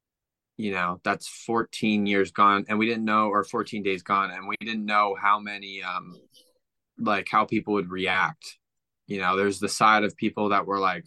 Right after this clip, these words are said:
"Oh my God, this is, you know, a bunch of baloney.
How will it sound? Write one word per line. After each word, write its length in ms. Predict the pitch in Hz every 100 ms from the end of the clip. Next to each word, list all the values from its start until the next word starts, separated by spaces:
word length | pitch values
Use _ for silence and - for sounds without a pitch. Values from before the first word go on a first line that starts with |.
| -
"Oh 200 | 107 101
my 180 | 98 90
God, 300 | 92 92 95
this 220 | 92 -
is, 140 | 85 _ _ _ _ _ _ -
you 60 |
know, 60 | 92
a 40 | 90
bunch 240 | 101 -
of 80 | 90
baloney. 640 | 92 98 104 104 107 107